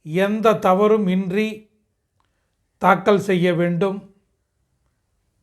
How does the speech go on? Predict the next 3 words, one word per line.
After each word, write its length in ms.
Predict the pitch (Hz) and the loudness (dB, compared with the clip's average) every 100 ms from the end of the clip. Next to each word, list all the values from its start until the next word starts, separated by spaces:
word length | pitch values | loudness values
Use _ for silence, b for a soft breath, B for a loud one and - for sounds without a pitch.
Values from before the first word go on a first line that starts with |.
| _ _ _ _ _ _ _ _ _ _ _ _ _ _ _ | _ _ _ _ _ _ _ _ _ _ _ _ _ _ _
என்னென்ன 600 | 175 196 226 233 226 220 | -2 0 2 0 2 0
சான்றிதழ்கள் 880 | 196 208 202 220 214 196 202 185 226 220 - _ _ _ _ _ _ _ _ _ _ _ _ _ _ _ _ _ _ _ _ _ _ _ _ _ _ _ _ _ _ | 0 2 2 2 2 2 0 0 0 -2 -14 _ _ _ _ _ _ _ _ _ _ _ _ _ _ _ _ _ _ _ _ _ _ _ _ _ _ _ _ _ _
கேட்கின்றார்களோ, 840 | 220 214 214 208 196 190 175 196 | 2 2 2 -2 2 2 2 0